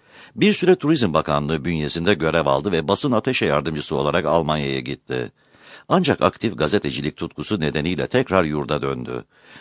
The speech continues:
Hürriyet gazetesinin Ankara temsilcisi oldu. Büyük yankılar uyandıran çeşitli soruşturmalar ve davalar açılmasına yol açan ancak Arca Yüreğe yılın gazetecisi unvanını kazandıran Johnson'un mektubu haberiyle ün sağladı.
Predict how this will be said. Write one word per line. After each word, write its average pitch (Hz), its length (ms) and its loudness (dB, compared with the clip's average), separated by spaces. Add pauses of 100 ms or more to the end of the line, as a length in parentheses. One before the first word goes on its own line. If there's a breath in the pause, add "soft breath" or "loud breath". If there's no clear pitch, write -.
(120 loud breath)
Hürriyet 151 300 2
gazetesinin 76 540 0
Ankara 78 360 2
temsilcisi 69 580 -6
oldu. 60 420 -6 (460 soft breath)
Büyük 160 280 0
yankılar 113 420 4
uyandıran 78 500 0
çeşitli 87 400 -4
soruşturmalar 78 760 -2
ve 78 120 0
davalar 76 500 4
açılmasına 80 520 -2
yol 90 200 0
açan 71 380 -2 (240 loud breath)
ancak 156 360 2
Arca 90 320 4
Yüreğe 78 320 0
yılın 82 360 0
gazetecisi 80 680 -2
unvanını 78 380 0
kazandıran 76 640 0 (280 loud breath)
Johnson'un 131 560 4
mektubu 87 440 0
haberiyle 80 480 2
ün 85 180 -2
sağladı. 65 640 -2